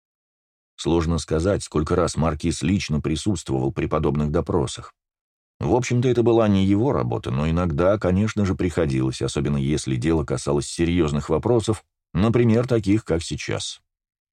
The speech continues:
Судя по взгляду графа, он еще не полностью отошел от препаратов, которые ему ввели в момент задержания. И, скорее всего, Арскаран не совсем понимал, что происходит,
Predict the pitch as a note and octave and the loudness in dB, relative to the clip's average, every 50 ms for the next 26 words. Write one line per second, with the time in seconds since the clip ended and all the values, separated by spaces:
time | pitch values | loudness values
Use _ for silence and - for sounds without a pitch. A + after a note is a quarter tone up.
0 | _ _ _ _ _ _ _ _ _ _ _ _ _ _ _ _ _ - - - | _ _ _ _ _ _ _ _ _ _ _ _ _ _ _ _ _ -12 -6 -2
1 | E2+ F2+ F2 F2 D2+ E2+ D#2+ D2 C#2+ D2 D#2 D#2 D2+ D2+ D2 C#2+ C2+ C2+ D2+ F2+ | 0 0 2 2 2 2 0 0 0 0 0 0 0 0 0 0 0 0 0 0
2 | G2+ G2 - - - - - _ _ _ _ _ _ _ _ _ _ - D#2+ E2+ | 0 0 -2 -6 -8 -8 -10 _ _ _ _ _ _ _ _ _ _ -4 -2 0
3 | F#2 G2 G2 F2 - - - F#2+ G2 F#2+ E2+ - A2 A2 G#2 G2+ F#2 - - F2+ | 0 0 0 -2 -2 -2 -2 0 0 0 0 0 0 2 2 0 0 0 0 0
4 | F2 E2+ - E2+ D#2+ - - E2+ E2 D#2+ D2+ - - E2 E2 - F2 F2 G2+ G2+ | 0 2 0 -2 -2 0 0 0 0 0 -2 -2 -2 -2 0 0 0 0 0 0
5 | - D#2+ D2 - D2+ D2 D#2+ D#2+ E2 F2 E2 D2 C#2+ D2+ D#2 D#2+ D#2 D2 C2+ C#2 | -2 -6 -6 -4 -4 -2 0 0 0 0 0 0 0 0 0 0 0 -2 -2 -2
6 | D2 D#2+ D#2 E2 D2+ C#2+ D2 D2 D2 D2 D2+ C#2+ C2 C2 D2 D2 D#2 E2 E2 D#2+ | -2 -2 0 0 0 0 -2 -2 -2 -2 -2 -2 -4 -4 -4 -2 -2 -2 -2 -2
7 | C#2+ C2+ B1 A#1 A1+ A1+ A1+ A1 - _ _ _ _ _ _ _ _ _ _ _ | -2 -2 -4 -4 -4 -6 -8 -10 -12 _ _ _ _ _ _ _ _ _ _ _
8 | _ _ _ _ _ _ _ - C2+ C#2 - - C2 C2+ D2+ F#2 B2 C3 - - | _ _ _ _ _ _ _ -8 -6 -6 -4 -4 -2 0 2 2 2 0 0 -2
9 | - G#2+ G#2+ A#2+ A#2 G#2 G#2+ A2+ A2 - - - G#2 G2+ G2+ A2 G#2+ G#2+ G#2+ G#2 | 0 2 2 2 2 2 2 0 -2 -4 -4 -2 0 2 2 2 2 2 0 0
10 | G2 - G2+ F#2+ - - A2 A2 G#2 F2+ G2 G2+ G2+ G2 G2+ F#2+ F2+ E2 - - | -2 -4 -4 -4 -2 0 0 0 0 2 0 2 2 2 2 2 0 -2 -4 -4
11 | F2+ D#2+ - F2+ F#2 F#2+ F#2+ F2+ - - - - C2+ A#1+ A#1 B1 - - | -6 -2 0 0 0 0 0 -2 -6 -8 -4 -2 -2 -2 -2 -4 -8 -10